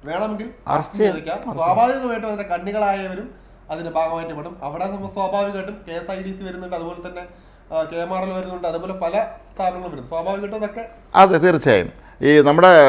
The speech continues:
Speaker 2: പിന്നെ ഷോൺ ആകട്ടെ കഴിഞ്ഞ ദിവസം അദ്ദേഹം കോടതിയെ സമീപിച്ചത് തന്നെ ഈ ഒരു ആവശ്യം മുൻനിർത്തിയാണ്. പക്ഷേ ഇപ്പോൾ ആ, ആ തീരുമാനം ഉണ്ടായിരിക്കുന്നു. അപ്പോൾ ഇനി അദ്ദേഹത്തിന് കോടതിയിൽ അദ്ദേഹം ഇനി അത് കേസ് അതൊക്കെ പിൻവലിക്കാ-, ആ, പിൻവലിക്കായിരിക്കും. കാരണം അതിൻ്റെ പ്രസക്തി ഇനി ഇല്ലല്ലോ, ആ, ആൾ വന്നു കഴിഞ്ഞല്ലോ.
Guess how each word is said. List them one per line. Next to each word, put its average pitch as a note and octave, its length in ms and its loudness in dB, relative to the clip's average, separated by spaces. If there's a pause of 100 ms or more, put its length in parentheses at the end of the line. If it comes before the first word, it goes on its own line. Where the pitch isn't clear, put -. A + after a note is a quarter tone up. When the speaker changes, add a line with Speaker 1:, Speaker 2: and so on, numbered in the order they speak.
(220)
Speaker 2:
പിന്നെ B2 200 4
ഷോൺ D3+ 300 10 (140)
ആകട്ടെ D#3+ 260 8
കഴിഞ്ഞ D3 300 8
ദിവസം D3 300 6 (340)
അദ്ദേഹം D3 280 8
കോടതിയെ C#3+ 300 8
സമീപിച്ചത് D#3+ 500 4
തന്നെ D#3 140 6
ഈ E3 120 10
ഒരു D#3 60 8
ആവശ്യം D3+ 380 8 (460)
മുൻനിർത്തിയാണ്. C#3 560 8
പക്ഷേ - 300 -6
ഇപ്പോൾ D3 160 6
ആ, D#3 180 10 (540)
ആ E2+ 100 -4 (240)
തീരുമാനം G#3+ 300 12
ഉണ്ടായിരിക്കുന്നു. D3 460 8 (240)
അപ്പോൾ B2+ 120 2
ഇനി D3+ 140 2
അദ്ദേഹത്തിന് F#3+ 380 2
കോടതിയിൽ G3+ 320 10
അദ്ദേഹം G3 280 4 (160)
ഇനി G3 140 0
അത് G3 240 4
കേസ് F#3+ 220 6
അതൊക്കെ F#3 420 4 (120)
പിൻവലിക്കാ-, F#3+ 580 6
ആ, F3 40 4
പിൻവലിക്കായിരിക്കും. F3+ 680 6
കാരണം D3 160 8
അതിൻ്റെ E3+ 220 4 (260)
പ്രസക്തി F3+ 300 4
ഇനി F3 120 6
ഇല്ലല്ലോ, A2 340 4 (200)
ആ, A2 40 4 (380)
ആൾ D3+ 120 8
വന്നു E3 180 6
കഴിഞ്ഞല്ലോ. F2+ 360 2